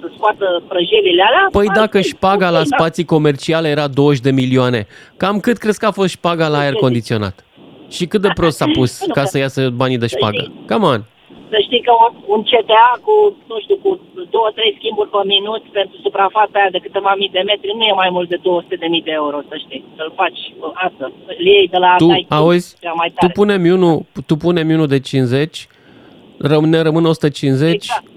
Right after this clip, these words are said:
Speaker 2: eu iau
Speaker 1: E,
Speaker 2: șaptezeci și cinci,
Speaker 1: aia
Speaker 2: că
Speaker 1: e
Speaker 2: mai am de dat
Speaker 1: problema.
Speaker 2: și eu mai departe,
Speaker 1: Aia
Speaker 2: bine?
Speaker 1: e.
Speaker 2: Așa se face
Speaker 1: Aia e
Speaker 2: afacerea.
Speaker 1: problema. Din păcate, asta este. Păcat că, da, am putea să fim un pic mai sus. Iar legat de asta cu când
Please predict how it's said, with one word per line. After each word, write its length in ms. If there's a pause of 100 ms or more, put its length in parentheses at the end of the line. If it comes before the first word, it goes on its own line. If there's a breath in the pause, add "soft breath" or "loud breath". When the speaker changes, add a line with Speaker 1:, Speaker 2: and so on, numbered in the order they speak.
Speaker 2:
eu 220
iau 200
Speaker 1:
E, 120
Speaker 2:
șaptezeci 360
și 60
cinci, 180
Speaker 1:
aia 80
Speaker 2:
că 60
Speaker 1:
e 120
Speaker 2:
mai 60
am 80
de 180
dat 80
Speaker 1:
problema. 60
Speaker 2:
și 60
eu 60
mai 220
departe, 340
Speaker 1:
Aia 100
Speaker 2:
bine? 220
Speaker 1:
e. 440
Speaker 2:
Așa 180
se 120
face 260
Speaker 1:
Aia 80
e 40
Speaker 2:
afacerea. 460
Speaker 1:
problema. 240 (840)
Din 200
păcate, 440 (160)
asta 180 (100)
este. 160 (460 loud breath)
Păcat 300 (160)
că, 100 (520)
da, 80 (340)
am 140
putea 280
să 40 (100)
fim 120 (100)
un 100
pic 180
mai 220
sus. 140 (520 loud breath)
Iar 120 (120)
legat 340
de 60 (260)
asta 180 (100)
cu 380 (120)
când 140